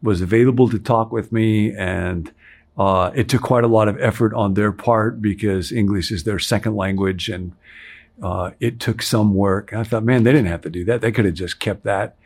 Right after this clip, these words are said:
There's something inside that person that said, "I want to do the right thing." They said, "Yes." Uh, so I'm very grateful. How often do people do that? But I don't even know this. I was talking to my friend today, and he was saying he and his wife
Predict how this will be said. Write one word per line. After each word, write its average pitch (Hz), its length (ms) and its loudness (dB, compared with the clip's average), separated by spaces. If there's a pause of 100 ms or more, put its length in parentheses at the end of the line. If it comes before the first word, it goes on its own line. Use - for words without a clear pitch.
(300)
There's 101 200 0
something 156 280 4
inside 147 280 6
that 156 200 2
person 107 320 -2
that 98 140 -2
said, 104 200 0
"I 107 100 -2
want 107 180 2
to - 20 2
do 117 160 4
the 131 120 4
right 123 260 2
thing." 98 380 -4
They 95 160 0
said, 101 280 -4
"Yes." 120 400 0
Uh, 101 120 -2
so 107 300 2 (300)
I'm 135 140 4
very 196 260 4
grateful. 135 520 0 (120)
How 135 160 2
often 165 400 2
do 180 140 0
people 160 420 0
do 117 300 4
that? 87 380 -2
But 104 200 -8
I 110 100 -2
don't 143 160 2
even 110 220 2
know 95 160 -4
this. - 300 -20 (960)
I 143 40 6
was 131 100 2
talking 165 160 6
to 139 40 6
my 123 120 4
friend 147 280 4
today, 95 380 2 (680)
and 113 400 4
he 165 160 6
was 147 160 4
saying 123 480 4
he 160 120 6
and 139 120 4
his 110 140 0
wife 110 380 2